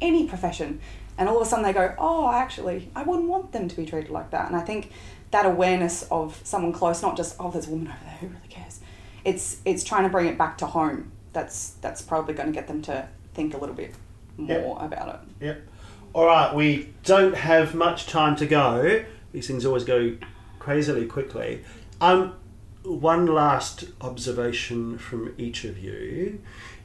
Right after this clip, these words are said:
Speaker 2: If you had an opportunity to say something to Mary Anning, and you've got about twenty seconds each, if you had an opportunity to say something to Mary Anning, in retrospect, what would you say?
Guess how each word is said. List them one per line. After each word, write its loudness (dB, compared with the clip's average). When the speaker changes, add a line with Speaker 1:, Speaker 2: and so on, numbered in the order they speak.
Speaker 2:
If 0
you 2
had 4
an 6
opportunity 0
to -8
say 2
something -2
to -8
Mary -6
Anning, -8
and -8
you've -6
got -4
about -4
twenty -4
seconds -8
each, -12
if -4
you 4
had 6
an 6
opportunity 0
to -8
say 0
something -6
to -10
Mary -6
Anning, -8
in -8
retrospect, -6
what 0
would -10
you -10
say? -10